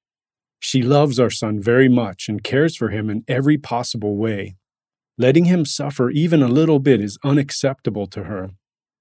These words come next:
Her hope is that he will grow up happy without any hardships, like a flower in a greenhouse. To that end, she has planned our son's future path by herself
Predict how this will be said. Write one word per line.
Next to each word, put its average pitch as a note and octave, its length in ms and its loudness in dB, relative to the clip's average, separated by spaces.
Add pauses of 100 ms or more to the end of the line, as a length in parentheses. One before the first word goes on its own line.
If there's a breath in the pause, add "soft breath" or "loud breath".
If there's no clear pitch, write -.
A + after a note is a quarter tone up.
(340)
Her B2+ 180 2
hope F3 260 2
is G#2+ 120 0
that A#2 180 0
he B2+ 160 0
will A2 160 0
grow A#2+ 320 2
up G#2+ 140 -8
happy G#2 520 -6
without A2 400 -4
any D#3 220 4
hardships, - 760 -4 (380)
like B2 220 -2
a G#2 40 -8
flower C3 540 0
in B2 160 -4
a A#2 60 -4
greenhouse. G#2+ 760 -4 (1000)
To C3 100 0
that C#3+ 260 4
end, D3+ 460 2
she - 240 -2
has F3 160 2
planned F#3 420 -2
our A#2+ 80 4
son's A#2+ 380 -4
future C3 480 -2
path A#2 500 -8
by A#2 140 0
herself C3 720 -2